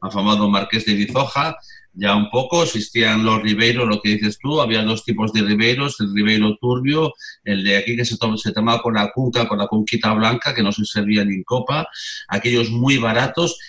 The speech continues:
y luego había, había los Ribeiros que eran más caros, ¿no? Mucha gente decía, "Javi, no entiendo,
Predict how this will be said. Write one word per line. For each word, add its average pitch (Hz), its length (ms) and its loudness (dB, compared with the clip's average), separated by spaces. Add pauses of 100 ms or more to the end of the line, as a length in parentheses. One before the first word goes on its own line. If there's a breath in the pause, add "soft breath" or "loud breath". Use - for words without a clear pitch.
y 113 100 0
luego 156 280 4
había, 165 460 2
había 110 300 2
los 123 160 2
Ribeiros 117 480 2
que 131 100 -2
eran 120 140 0
más 101 180 0
caros, 113 320 0
¿no? 151 80 2
Mucha 131 180 -2
gente 131 180 0
decía, 113 160 0
"Javi, 147 260 0
no 156 100 2
entiendo, 127 480 2